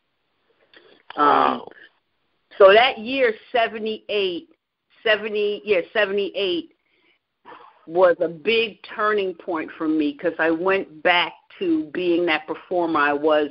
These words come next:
Speaker 1: in junior high school, but now with a whole different new art for-,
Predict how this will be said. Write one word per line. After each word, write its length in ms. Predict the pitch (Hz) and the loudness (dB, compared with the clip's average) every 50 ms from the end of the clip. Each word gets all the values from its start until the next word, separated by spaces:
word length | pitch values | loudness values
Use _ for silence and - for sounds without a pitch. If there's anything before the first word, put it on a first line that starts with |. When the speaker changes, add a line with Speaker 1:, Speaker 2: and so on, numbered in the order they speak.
| - - | -6 -10
Speaker 1:
in 340 | - 151 151 147 147 143 - | -8 -4 -2 -2 -2 -2 -2
junior 300 | - 151 151 151 147 143 | 0 0 2 2 0 -2
high 300 | - - 160 156 160 156 | -2 -2 -2 -2 -2 -2
school, 320 | 160 - - 151 139 135 | -4 -6 -4 -2 -2 -2
but 220 | 131 135 135 - - | 0 -2 -2 -2 0
now 360 | 147 165 170 175 170 170 165 | 0 2 2 4 4 2 2
with 200 | 147 151 143 135 | 0 -2 -2 -2
a 120 | 143 139 147 | -2 -4 -4
whole 600 | - - 196 190 185 185 185 185 185 180 180 170 151 | -4 -2 0 0 2 2 2 2 2 0 -2 -2 -2
different 520 | 175 175 170 - - 170 170 160 - - - _ _ _ _ _ _ _ _ _ - | -4 -4 -4 -2 -2 0 0 0 -2 -6 -14 _ _ _ _ _ _ _ _ _ -4
new 680 | - 165 175 175 170 170 170 170 170 165 165 165 - - - - - - _ _ - | 0 2 4 4 4 4 4 2 0 0 -2 -4 -6 -10 -20 -20 -20 -20 _ _ 2
art 240 | 170 160 156 151 - - - | 4 4 4 2 -2 -6 -4
for-, 260 | 156 147 139 127 | -2 -2 -2 -2